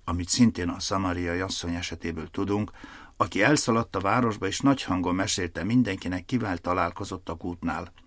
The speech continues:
Erre sokan hittek Jézusban. Jézus ma is így közeledik felénk,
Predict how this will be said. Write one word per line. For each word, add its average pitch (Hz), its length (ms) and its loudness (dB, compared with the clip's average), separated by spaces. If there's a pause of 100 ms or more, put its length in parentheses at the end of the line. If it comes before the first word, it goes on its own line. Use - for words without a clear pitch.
(240)
Erre 101 220 2
sokan 101 300 0
hittek 95 460 -6
Jézusban. 85 720 -6 (720)
Jézus 110 420 2
ma 113 160 6
is 120 160 4
így 117 240 -4
közeledik 104 560 -2
felénk, 113 480 2